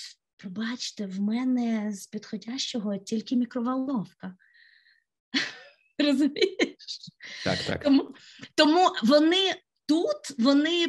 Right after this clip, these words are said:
Speaker 1: вони можуть по правилам діяти. Але от в мене зараз подруга, з-, в-,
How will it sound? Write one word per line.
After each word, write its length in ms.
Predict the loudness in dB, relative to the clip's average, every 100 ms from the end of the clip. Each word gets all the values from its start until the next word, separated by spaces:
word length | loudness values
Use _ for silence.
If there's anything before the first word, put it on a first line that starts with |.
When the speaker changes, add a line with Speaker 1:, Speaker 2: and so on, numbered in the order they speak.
| -4 _
Speaker 1:
вони 300 | 0 2 2
можуть 340 | 0 0 -2 -6
по 120 | -6
правилам 640 | -2 0 2 0 0 0
діяти. 800 | 0 -2 -4 -8 -12 _ -16 -16 -6
Але 520 | -4 0 0 0 -2 -4 -18 -8
от 220 | -6 -4 -4
в 80 | -2
мене 260 | -2 -2
зараз 320 | -2 -2 -2 -6
подруга, 520 | -6 -4 -4 -2 -4 -6 -20 -14
з-, 180 | -14 -10 -10
в-, 160 | -8